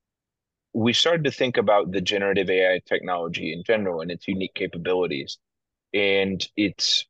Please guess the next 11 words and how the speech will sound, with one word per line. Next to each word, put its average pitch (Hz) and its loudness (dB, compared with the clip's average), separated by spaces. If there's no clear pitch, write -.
first 123 0
and 101 -2
foremost 104 2
a, 92 -4
a 92 -2
new 98 0
A 92 0
I 90 -2
to - -6
create - -4
things. 95 -10